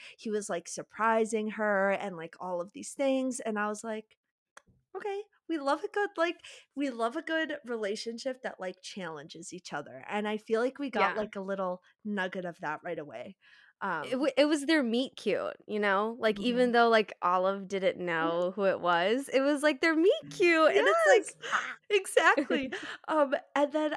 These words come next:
Speaker 1: I guess the last thing I have for that, um, is there's this one line that says, that she says, "I can hear him smiling." <laughs> And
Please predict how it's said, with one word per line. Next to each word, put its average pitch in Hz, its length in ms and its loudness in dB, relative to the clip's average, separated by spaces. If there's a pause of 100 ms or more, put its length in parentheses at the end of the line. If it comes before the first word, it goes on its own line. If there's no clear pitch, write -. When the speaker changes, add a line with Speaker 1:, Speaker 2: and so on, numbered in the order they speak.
Speaker 1:
I 277 80 -2
guess 330 240 -4
the 403 100 -2
last 247 360 0
thing 269 120 -4
I 220 100 -2
have 220 260 -2
for 233 180 -8
that, 180 400 -4
um, 196 400 -4 (400)
is 240 320 4 (180)
there's 226 280 -2
this 220 220 -10
one 208 260 -4
line 170 440 -6 (280)
that 208 320 -4
says, 190 560 -6 (100)
that 208 180 -2
she 233 300 -6
says, 175 560 -6 (400)
"I 220 100 0
can 240 200 -4
hear 220 340 0
him 254 220 -6
smiling." 196 800 -4 (160)
<laughs> - 140 -10
And 339 120 2